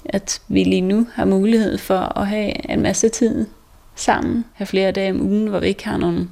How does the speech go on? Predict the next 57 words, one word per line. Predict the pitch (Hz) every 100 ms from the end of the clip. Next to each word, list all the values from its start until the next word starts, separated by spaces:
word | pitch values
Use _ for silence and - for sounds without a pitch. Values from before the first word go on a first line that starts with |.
| -
aftale | - 208 208 - - -
i |
kalenderen, | 180 196 202 196 - -
hvor | -
man | - -
bare | 190
kan | - 196
vågne | 185 180 180
op | 196 -
og | 185
tænke, | 202 180
"Hvad | 175 196
har | 196
jeg |
lyst | 185 196 -
til | 202
at |
lave | 190 185 202
i | 208
dag?" | 185 190 208 - - - - -
Når | 180
man | 180
fortæller | 185 233 220 190
om | 170
det | 180
scenarie, | - 180 202 214 - - 202 - - - - -
så | - 208
kan | 202 185
man | 160
se | 175 185
en | 170 175 180 - -
misundelse | - 175 208 214 202 190 - 202 -
i | 196
nogens | 185 180 190
øjne, | - 180 180 185 196 -
fordi | - 185 180 170 180 175 -
lige | 190
præcis, | - 190 190 190 -
hvis | - -
man | 180
skærer | - - -
det | 185
ud | 180 220 -
til | - 190
den | 196
lille | 190 190 196
kerne, | - 190 185 196 208 -
at | 196 -
vi |
har | 190 190
mulighed | 190 196 214
for | - -
at |
være | 175
sammen | 190 202 214 190
lige | 190 196
nu, | 190